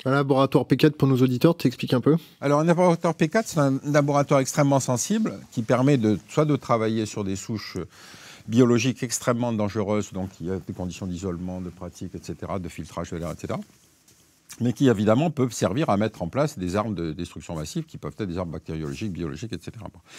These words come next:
Speaker 2: Et donc, ce sont des critères extrêmement stricts, si tu veux, de fonctionnement d'un laboratoire de cette nature. C'est toute la difficulté du débat sur les armes bari-, bactériologiques,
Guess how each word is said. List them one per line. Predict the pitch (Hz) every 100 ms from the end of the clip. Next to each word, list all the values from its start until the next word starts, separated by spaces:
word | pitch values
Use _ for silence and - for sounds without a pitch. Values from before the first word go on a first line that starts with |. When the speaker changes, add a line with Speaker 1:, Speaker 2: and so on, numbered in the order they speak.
| - - -
Speaker 2:
Et | 107
donc, | 147 151
ce | -
sont | 113 117
des | 104
critères | - 101 120 120 - - _ -
extrêmement | 107 - 104 104 92 92 - _
stricts, | - 170 196 -
si | - 98
tu | 107
veux, | 127 156
de | 107
fonctionnement | 113 101 95 107 151
d'un | 110
laboratoire | 90 87 87 127
de | 113
cette | 104 98
nature. | 82 - - _ - - - -
C'est | 156
toute | 156 220
la | 170 123
difficulté | 117 127 110 113 107 202 226 214 -
du | 113 98
débat | 101 117 147 202
sur | - 110
les | 107 143
armes | 139 104 90
bari-, | 87 101 107
bactériologiques, | 101 90 101 98 123 214